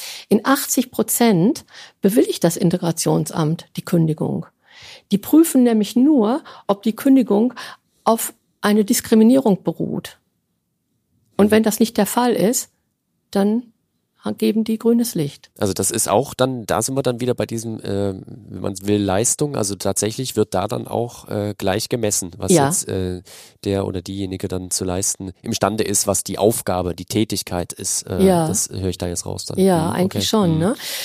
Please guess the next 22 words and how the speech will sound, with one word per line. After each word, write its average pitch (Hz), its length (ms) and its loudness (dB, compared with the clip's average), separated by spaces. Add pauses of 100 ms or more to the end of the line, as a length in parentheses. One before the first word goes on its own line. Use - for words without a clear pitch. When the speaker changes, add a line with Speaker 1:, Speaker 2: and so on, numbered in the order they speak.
(160)
Speaker 1:
Äh, 190 120 4
man 196 300 4
muss 220 260 4
natürlich 226 400 0
ein 233 60 0
bisschen 220 240 0
Abstufungen 226 580 0
vielleicht 214 380 -2
machen. 214 340 0
Zum 214 140 0
Beispiel 196 320 2
haben 202 160 2
wir 208 80 4
ja 196 140 2
auch 190 160 -2
im, 185 400 2 (440)
äh, - 80 -2
Rechenzentrum, 214 1200 2 (420)
ähm, 190 640 2
Mitarbeiter, 196 800 0
die, 180 480 -4 (440)
ähm, 170 640 0